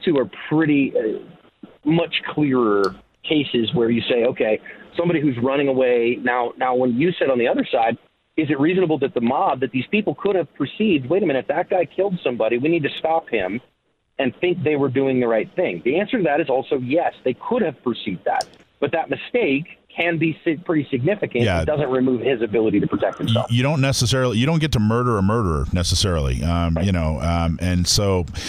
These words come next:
Speaker 2: you know, the other thing, by the way, real quick, and then we actually gotta go. We're over time, but, uh, this is fascinating. I love talking to you, John.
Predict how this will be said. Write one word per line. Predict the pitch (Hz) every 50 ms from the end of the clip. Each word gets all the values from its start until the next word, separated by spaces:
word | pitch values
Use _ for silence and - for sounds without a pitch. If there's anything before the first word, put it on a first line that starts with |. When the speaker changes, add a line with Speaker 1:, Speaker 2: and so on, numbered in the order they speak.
| - - -
Speaker 2:
you | 185
know, | 185
the | 170 190
other | 214 233 226
thing, | 175 170 139
by | 131 143
the | 147
way, | 123 113
real | 107 113 131 143
quick, | - - - 110 - 120
and | 104 113
then | 117
we | 120 110 107
actually | 104 101 - - 98
gotta | 98 92 87
go. | 82 85
We're | 82 90 95 104
over | 107 101
time, | 95 - 92 87 85 80
but, | 82 87 76 -
uh, | 98 92
this | 107 113 - -
is | 101 87 - - - - 98 87
fascinating. | - 113 107 107 101 - 107 98 95 90
I |
love | 90 92 92 85
talking | - 98 90 82 78
to | 80
you, | 82 78
John. | 85 85 85